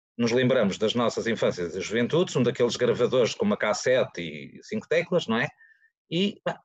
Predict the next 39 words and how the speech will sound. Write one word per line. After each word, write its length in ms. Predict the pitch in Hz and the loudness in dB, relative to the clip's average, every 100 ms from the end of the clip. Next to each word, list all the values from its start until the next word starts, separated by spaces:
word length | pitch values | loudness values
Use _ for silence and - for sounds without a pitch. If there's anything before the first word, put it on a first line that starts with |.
| _ | _
ia 240 | 104 127 | -2 0
gravando 600 | 127 143 156 165 180 190 - | 2 2 2 2 4 0 2
a, 340 | 175 180 180 | 4 4 2
a 20 | 180 | 0
história. 480 | - 180 156 151 - _ _ | 2 0 2 -2 -6 _ _
Depois 680 | - - 170 117 82 - - _ - | -20 0 4 4 2 -4 -12 _ -2
dava 220 | 104 120 | 0 0
a 60 | |
cassete 500 | 123 127 131 139 104 | 0 0 2 2 2
ao, 60 | 98 92 85 - | 2 2 0 0
ao, 280 | 101 117 113 | -2 2 0
ao 80 | |
Bolso, 400 | 123 160 185 - | 4 4 4 0
que 60 | - | -4
está 100 | 113 | 0
aí 160 | 101 101 | 2 2
do 140 | 98 | 0
lado 760 | 107 110 98 110 110 107 107 104 104 _ _ _ _ _ _ _ _ - | 0 2 0 -2 -2 -2 -4 -8 -16 _ _ _ _ _ _ _ _ -4
direito, 420 | 127 147 175 143 | 0 2 2 2
ao 80 | 131 | 0
lado 200 | 135 160 | 0 -2
dele, 160 | 196 - _ _ - - _ _ _ _ _ _ | -4 -6 _ _ -20 -20 _ _ _ _ _ _
e, 380 | 190 202 - - - | 0 0 0 -6 0
eh, 560 | 185 180 185 180 180 - | 2 4 4 4 2 0
o 120 | 156 | 0
Bolso, 320 | 170 131 - | 2 2 2
quando 180 | 117 107 | -2 0
tinha 180 | 135 143 | 0 0
tempo, 280 | 180 190 - | 0 0 -2
porque 100 | - | -2
também 160 | 107 | 0
era 80 | 101 | 2
escritor 400 | - 117 104 120 | 0 0 2 2
e 60 | 92 | 2
tinha 100 | 101 | 0
mais 160 | 101 | 0
que 80 | - | 0
fazer, 420 | 127 139 160 185 - _ _ _ | -2 2 2 0 -4 _ _ _
ehm, 800 | 170 170 170 175 175 175 170 - | 0 2 2 2 0 0 -2 -4